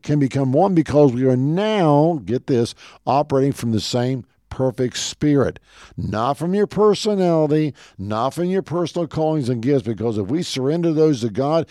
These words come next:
he will incorporate them all together in a way that we can't. So we need to realize, folks, that this is a corporate effort. You wanna be a living sacrifice? Think corporately, not just individually. Your church will grow when you grow.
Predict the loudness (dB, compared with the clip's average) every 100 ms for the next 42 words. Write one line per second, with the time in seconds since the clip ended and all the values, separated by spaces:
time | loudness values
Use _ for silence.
0 | -12 -10 -4 0 0 0 -2 -2 0 0
1 | 0 -2 -2 -2 -2 -4 -2 -2 -2 0
2 | 2 2 0 2 2 0 0 0 0 -2
3 | -2 -4 -8 _ _ -20 -18 -6 -2 0
4 | 0 -2 -4 -2 -2 -2 -2 -2 -2 -2
5 | -2 -2 -2 -4 -4 -4 -2 -2 -4 -4
6 | -4 -2 -2 -4 0 -2 0 -2 -4 _
7 | -20 _ -4 0 2 2 2 0 -2 0
8 | -2 0 -2 -2 -2 -2 -4 -8 _ _
9 | _ _ -4 -2 -4 -10 -4 -2 -2 -4
10 | -2 2 2 2 2 2 0 -2 -2 -2
11 | 0 0 0 0 0 -2 _ -20 -16 -4
12 | -2 0 0 0 0 -2 -2 0 2 4
13 | 4 2 2 0 0 -2 -2 -6 -12